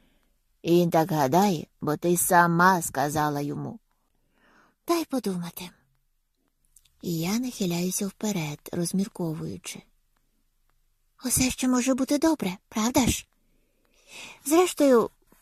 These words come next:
потім поясню йому, що ти зі мною почав жорстоко поводитись, і ми відразу анулювали шлюб. Так він ніколи не дізнається про мою брехню.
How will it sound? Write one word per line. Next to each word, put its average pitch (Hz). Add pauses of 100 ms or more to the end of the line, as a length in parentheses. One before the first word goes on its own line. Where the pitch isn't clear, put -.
(100)
потім 330
поясню 247
йому, 233
що 220
ти 285
зі 240
мною 262
почав 220
жорстоко 208
поводитись, 262
і 247
ми 370
відразу 277
анулювали 214
шлюб. 226 (880)
Так 330
він 262
ніколи 247
не 233
дізнається 214
про 214
мою 208
брехню. 214